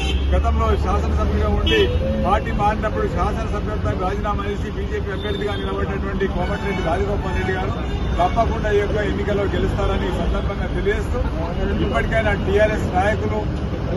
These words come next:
బీజేపీ నాయకుల మీద దౌర్జన్యాలు ఆపి మీ ప్రచారం ఏందో మీరు చూసుకోవాలని, లేకపోతే ఈ యొక్క ప్రతిచర్య రాష్ట్రంలోని ప్రతి ప్రాంతంలో కూడా మరి టీఆర్ఎస్ నాయకులు, కార్యకర్తలు, బీజేపీ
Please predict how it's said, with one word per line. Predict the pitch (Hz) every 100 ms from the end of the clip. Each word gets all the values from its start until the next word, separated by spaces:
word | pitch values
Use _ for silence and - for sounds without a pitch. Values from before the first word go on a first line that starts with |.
| 190 - - - - 190 -
బీజేపీ | 190 220 226 202 202
నాయకుల | 208 196 214 208
మీద | 214 202 175 - - 170 - -
దౌర్జన్యాలు | 180 202 214 220 214 190 196
ఆపి | - 185 - - - - 160
మీ | 214 220 -
ప్రచారం | 185 226 233 220 220
ఏందో | 214 202
మీరు | 202 202
చూసుకోవాలని, | 202 - 214 202 202 208 196 - - - 185
లేకపోతే | 220 240 220 214 220 226 160 - - - - 196
ఈ | 226
యొక్క | 226 220 214 202 175 - - - - - -
ప్రతిచర్య | 185 190 247 240 240 214 - - - - 165
రాష్ట్రంలోని | 196 214 240 233 233 226 202
ప్రతి | 202 -
ప్రాంతంలో | 185 220 233 233 240 247
కూడా | 233 208 185 - - - - -
మరి | 392 202 190 185
టీఆర్ఎస్ | 220 226 220 196
నాయకులు, | 208 220 208 202
కార్యకర్తలు, | 190 208 196 - 208 202 196 - - - 175
బీజేపీ | 202 214 220 202